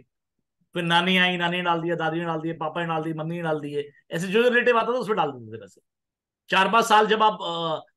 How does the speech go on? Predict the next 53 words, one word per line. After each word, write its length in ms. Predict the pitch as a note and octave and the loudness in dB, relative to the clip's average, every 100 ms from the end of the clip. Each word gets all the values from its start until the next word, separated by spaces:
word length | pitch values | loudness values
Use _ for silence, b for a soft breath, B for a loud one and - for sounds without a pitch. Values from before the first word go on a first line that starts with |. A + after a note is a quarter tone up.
| - | -6
जब 140 | F3+ | -2
होते 220 | F3 F3 G#3+ | 0 2 2
थे, 180 | A#3 | 2
चार 200 | F#3 F3 | 2 -2
पाँच 140 | F3 G3 | 0 0
साल 120 | G3 | 0
हो 80 | G3 | 0
जाते 220 | G#3+ A3+ | -4 -4
थे, 40 | |
आपको 260 | G#3+ G3+ G#3 | -2 -2 -4
लगता 180 | G3 G#3+ | -8 -6
था 80 | A3 | -6
यार 100 | G3 | -6
कोई 140 | G3 | -8
चीज 180 | F#3+ D#3+ | -10 -8
खरीदनी 340 | D#3+ E3+ A3+ | -6 -4 0
है, 240 | F#3+ B2+ - _ - | 0 -2 -12 _ 0
आप 140 | F3 | 2
उस 120 | F#3 E3 | 2 0
गुल्लक 240 | F#3 G#3 | 0 2
को 100 | A3 | 2
तोड़ते 320 | F3+ F#3+ G#3 | 0 0 0
थे। 160 | B3 F#3 - _ _ _ _ _ _ | 0 -2 -4 _ _ _ _ _ _
तो 140 | A#3 A3+ | 0 2
मेरा 220 | F#3 A#3+ | 2 2
क्वेश्चन 220 | B3 A3+ | 0 0
आपसे 260 | A#3+ A3 A#3+ | -2 -4 -6
ये 300 | A3 E3 D3 | -6 -4 -6
है, 200 | F#3+ _ _ _ _ _ _ _ _ A3+ | -10 _ _ _ _ _ _ _ _ -2
तो 60 | |
आप 140 | G#3 A3+ | -2 0
ये 100 | A3+ | -2
बता 260 | F#3+ F#3+ | 0 0
सकते 260 | G3+ B3 D4+ | -2 -6 -8
थे 140 | D#4 | -10
कि 100 | B3+ | -12
कौन 320 | - A3 A#3+ | -6 0 0
सा 100 | A#3+ | 2
किस 240 | C4+ C4+ G3 | -2 -4 -6
गु-, 380 | G3+ - F#3 F#3 | -8 -12 -6 -2
किस 140 | A3 | 0
गुल्लक 240 | A3+ B3 | 0 0
में 140 | A#3 B3+ | -2 -2
कौन 160 | A#3 | -2
सा 120 | G#3+ B3 | 0 0
मासी 280 | - - | 0 -2
ने 120 | A3+ A#3 | -6 -4
दिया, 200 | A#3+ A#3+ | -4 -4
कौन 140 | A#3 | -6
सी 100 | G#3+ | -6
दादी 240 | F3+ F3+ | -4 -4
ने 120 | G#3+ A#3+ | -6 -8
दिया, 340 | A3+ D#3+ | -6 -6